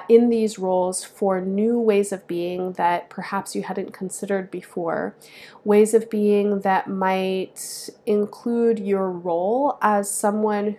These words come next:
who can be a resource for others.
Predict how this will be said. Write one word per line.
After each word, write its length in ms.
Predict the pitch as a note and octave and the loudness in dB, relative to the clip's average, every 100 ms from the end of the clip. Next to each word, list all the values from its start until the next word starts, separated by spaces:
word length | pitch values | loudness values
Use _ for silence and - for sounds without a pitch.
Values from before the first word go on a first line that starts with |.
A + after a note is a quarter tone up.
| - | -2
who 180 | G#3+ | -2
can 320 | G#3 - G3 F#3 | -2 -6 -6 -4
be 220 | G3+ G#3 | 0 0
a 40 | |
resource 720 | F#3+ F3+ F#3 - E3 E3 - | 0 -4 -8 -6 -6 -6 -10
for 240 | - F#3 - | -8 -4 -2
others. 560 | - F3 E3+ - - | -4 -4 -6 -8 -12